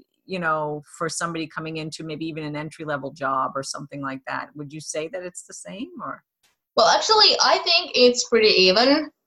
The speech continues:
Speaker 2: They are
Speaker 1: Mm-hmm.
Speaker 2: constantly talking about how women don't make, uh, as, as much money as men do,
Speaker 1: Mm-hmm.
Speaker 2: men do, but I think it's pretty equal as well.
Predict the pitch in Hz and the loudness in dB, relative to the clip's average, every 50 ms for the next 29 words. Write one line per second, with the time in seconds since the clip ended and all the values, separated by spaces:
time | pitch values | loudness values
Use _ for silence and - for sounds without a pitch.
0 | _ _ - 226 240 247 247 240 269 240 240 233 - 233 233 226 214 214 - 190 | _ _ 4 6 6 6 6 6 4 4 4 2 2 0 0 0 -2 2 4 4
1 | 180 185 214 196 185 180 185 180 180 175 175 175 180 180 - 190 175 165 160 165 | 4 6 6 2 4 4 6 4 6 6 4 4 2 0 -2 0 2 4 4 4
2 | 170 170 175 175 175 175 175 170 170 170 160 156 165 170 175 175 160 156 156 160 | 2 2 0 0 0 0 0 -2 0 2 2 2 2 2 0 2 4 4 4 2
3 | 156 - - _ _ _ _ _ _ _ - 151 165 165 170 - - 165 170 165 | 0 -4 -12 _ _ _ _ _ _ _ 0 2 4 4 4 4 2 0 0 0
4 | - - - - 185 185 - 214 185 180 - - 214 175 170 170 170 165 156 143 | -2 -2 0 0 0 0 4 2 2 2 2 2 4 4 4 6 4 6 4 4
5 | 139 170 - - - - - 180 180 180 180 - 185 170 156 160 175 180 175 - | 4 2 0 -4 -6 -2 0 2 2 2 2 0 0 4 6 6 6 6 4 -2
6 | - _ _ _ 190 190 196 196 196 185 180 180 175 175 180 180 - - _ _ | -10 _ _ _ -4 0 2 2 2 2 2 2 4 2 2 2 0 -8 _ _
7 | _ _ _ - 185 180 - - - - - 185 247 277 269 285 269 254 226 180 | _ _ _ 4 4 4 4 2 0 0 2 4 4 4 4 4 2 4 2 0
8 | 233 233 - - - 196 196 185 - 165 170 165 165 - 165 156 151 151 160 160 | -2 -2 -4 -2 0 2 2 2 2 2 0 -2 -2 -2 2 4 6 6 6 4
9 | - 180 165 151 151 147 135 185 - | 2 2 4 6 6 6 4 2 0